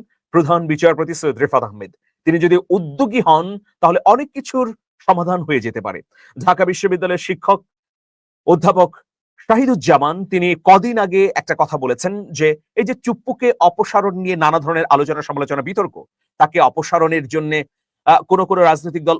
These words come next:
অনীহা প্রদর্শন করছে, আবার কেউ কেউ সরানোর ব্যাপারে একাট্টা। এ-, এখন এই বিষয়ে সমাধান কিভাবে হতে পারে, বা বর্তমান প্রেসিডেন্ট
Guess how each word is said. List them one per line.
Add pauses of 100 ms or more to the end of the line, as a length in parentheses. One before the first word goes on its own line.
অনীহা
প্রদর্শন
করছে, (140)
আবার (160)
কেউ
কেউ (420)
সরানোর (220)
ব্যাপারে (240)
একাট্টা। (920)
এ-,
এখন (160)
এই
বিষয়ে
সমাধান
কিভাবে
হতে
পারে, (440)
বা (280)
বর্তমান
প্রেসিডেন্ট